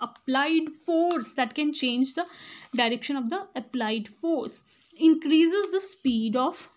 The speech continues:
work। Now, मशीन से हमें क्या फ़ायदा हो रहा है? First is they make our work easier, then they increase the, uh, force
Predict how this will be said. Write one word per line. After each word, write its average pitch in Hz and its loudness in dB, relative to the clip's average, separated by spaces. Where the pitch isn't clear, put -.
work। 226 -8
Now, 254 0
मशीन 285 2
से 339 -6
हमें 294 -2
क्या 262 -4
फ़ायदा 247 -6
हो 214 -4
रहा 240 -6
है? 349 -10
First 370 -2
is 403 -2
they 277 2
make 302 2
our 311 2
work 277 -2
easier, 247 -2
then 247 0
they 269 -2
increase 285 2
the, 254 -2
uh, 233 -2
force 277 2